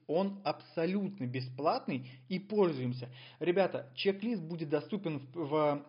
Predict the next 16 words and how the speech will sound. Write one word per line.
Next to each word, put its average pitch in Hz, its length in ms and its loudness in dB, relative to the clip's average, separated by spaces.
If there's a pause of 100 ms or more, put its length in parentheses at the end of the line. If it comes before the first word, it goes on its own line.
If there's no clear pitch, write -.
в 170 120 -6
свободном 170 480 2
доступе 165 400 -2
не 170 200 -2
так 190 280 2
уж 135 160 -6
и - 20 0
долго. 202 420 2
Насколько 156 460 0
вы 160 160 0
знаете, 139 480 -4
я 135 240 0
иногда 143 360 -2
делаю 131 340 0
какие-то 131 320 -6
бесплатные 131 720 0